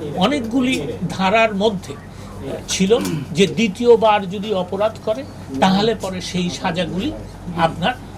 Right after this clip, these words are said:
দ্বিগুণ হয়ে যেত বা সাজার মেয়াদ, আহ, বাড়ি-, বাড়িয়ে দেওয়া হয়েছিল। প্রত্যেকটা আইনে যেখানে দ্বিতীয়বার সাজার কথা আছে, সেইগুলি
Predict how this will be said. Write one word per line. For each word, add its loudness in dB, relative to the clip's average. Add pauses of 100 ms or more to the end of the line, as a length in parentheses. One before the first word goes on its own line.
(100)
দ্বিগুণ 4
হয়ে 0
যেত -4
বা -2 (240)
সাজার 0 (260)
মেয়াদ, 4 (400)
আহ, 0 (100)
বাড়ি-, 6
বাড়িয়ে 4
দেওয়া -4
হয়েছিল। -8 (800)
প্রত্যেকটা 0
আইনে 2 (420)
যেখানে -2
দ্বিতীয়বার 0
সাজার -2 (120)
কথা 0
আছে, -4 (580)
সেইগুলি 0